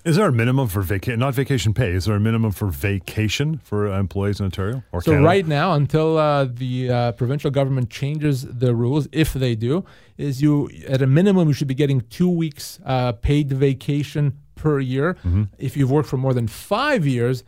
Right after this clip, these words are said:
Speaker 2: it goes up to three weeks vacation. So if you work for six years, it's, it's three weeks. If you work for four years or less,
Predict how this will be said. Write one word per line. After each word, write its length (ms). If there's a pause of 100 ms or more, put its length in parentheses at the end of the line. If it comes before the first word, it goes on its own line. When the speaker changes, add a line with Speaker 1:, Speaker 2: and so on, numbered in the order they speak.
Speaker 2:
it 100
goes 240
up 320
to 100
three 460
weeks 320
vacation. 520 (220)
So 100
if 120
you 80
work 160
for 100
six 260
years, 220
it's, 220
it's 180
three 240
weeks. 260
If 140
you 80
work 140
for 80
four 300
years 200
or 100
less, 360